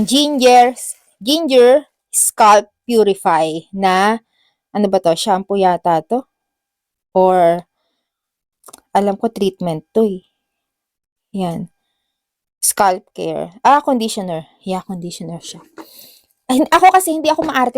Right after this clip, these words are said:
sa conditioner. Mas nagfo-focus ako dun sa, sa, sa shampoo na ginagamit ko. Ayun. Eto. Eto din ay para naman sa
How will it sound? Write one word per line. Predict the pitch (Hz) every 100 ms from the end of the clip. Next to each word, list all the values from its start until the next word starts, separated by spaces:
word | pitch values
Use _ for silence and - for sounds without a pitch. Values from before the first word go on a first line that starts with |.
| 269
sa |
conditioner. | 269 220 208 196 202 208 202 175
Mas | 214 262 269
nagfo-focus | 254 269 247 208 240 240
ako | 247 220
dun | 214
sa, | 220 - 208 175 185 226 - _ _ _ _ _ _
sa, | - 233 202 175 170 175 170 - _ _ _
sa | - 226
shampoo | 220 247 196 196 208
na | 190
ginagamit | 180 185 170 160 156 156 _
ko. | 135 139 _ _ _ _ _ - - - _
Ayun. | 190 190 170 160 170 - _ - - - - _ - - - _ - - _ - _ _ _ _ -
Eto. | 170 - 165 - _ _ _ _ - _
Eto | - 233 269
din | 226 233 240 220
ay | 220 214 220 240 269 277 _
para | 247 233
naman | 240 233 220
sa | 220 - 208